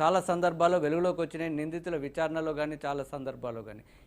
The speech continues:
ఇలాంటి ముఠాలను ఉపేక్షించాల్సిందేనా? వీటిని పూర్తిగా నిర్క-, నిర్మూలించడం, అరికట్టడం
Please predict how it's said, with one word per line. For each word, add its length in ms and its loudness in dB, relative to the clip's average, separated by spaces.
ఇలాంటి 360 0
ముఠాలను 520 0
ఉపేక్షించాల్సిందేనా? 1120 -2
వీటిని 360 -8
పూర్తిగా 460 -4
నిర్క-, 460 -4
నిర్మూలించడం, 640 -4
అరికట్టడం 500 -6